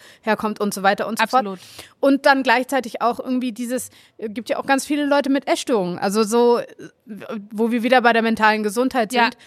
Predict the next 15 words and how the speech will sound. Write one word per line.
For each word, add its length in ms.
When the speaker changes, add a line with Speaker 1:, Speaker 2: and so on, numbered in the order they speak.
Speaker 1:
Auch 140
das 300
ist 220
ein 160
Privileg, 640
zu 100
sagen, 380
dass 160
ich 200
Essen 280
einfach 420
nur 220
genießen 480
kann, 260
Speaker 2:
Ja. 140